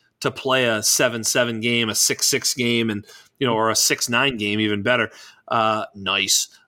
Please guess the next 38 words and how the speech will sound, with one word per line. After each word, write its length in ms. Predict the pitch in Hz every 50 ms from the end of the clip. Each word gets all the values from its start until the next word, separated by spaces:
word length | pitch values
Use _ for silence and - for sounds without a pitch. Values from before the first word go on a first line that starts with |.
| _ -
Uh, 220 | 131 120 117 113
but, 180 | 113 - - -
you 60 | 185
know, 80 | 160 143
just 220 | 139 160 160 - -
kinda 140 | 190 147 -
play 380 | - - - 147 143 151 151
that 180 | 139 139 123 123
low 160 | 127 131 135
scoring 400 | 123 - - 143 139 131 120 113
game. 340 | 113 131 143 151 139 123 113
But 220 | 110 123 120 - _ _ _ _ _ -
I 80 | 139
think 240 | - - 190 202 -
they're, 200 | 190 147 143 - - -
you 80 | 165 143
know, 300 | 131 123 120 120 - - - - - - _
like 140 | 151 143 143
I 80 | 139 123
said, 180 | - 147 127
if, 180 | 117 107 - - -
if 160 | 139 117 123
one 200 | 131 143 170 170
team 280 | 160 - 160 151 135
is 120 | 131 120 123
up 300 | 135 131 127 - _ _ _ _ -
ten, 400 | - 165 151 143 135 131 135 - -
ten 200 | - 143 131 127
nothing, 360 | 135 139 127 - 123 113 113
it's 120 | 110 -
like 220 | - 117 113 117 - -
all 120 | 123 120
of 80 | 113 113
a 40 |
sudden 220 | - - 135 123 120
that 100 | 117 117
other 140 | 120 117 120
team, 360 | - - 131 120 117 107 101